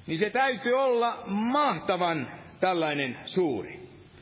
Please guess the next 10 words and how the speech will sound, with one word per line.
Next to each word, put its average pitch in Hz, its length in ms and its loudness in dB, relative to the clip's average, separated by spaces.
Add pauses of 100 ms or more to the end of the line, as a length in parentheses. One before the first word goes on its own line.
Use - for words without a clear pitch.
(260)
Kun 147 100 0
nämä 165 120 2
enkelitkin 254 560 2
on 254 140 0
sellaisia 220 400 2
yleviä 233 500 2
olentoja. 190 640 -2 (840)
Mutta 143 220 -2
jopa 170 500 0
he, 247 360 0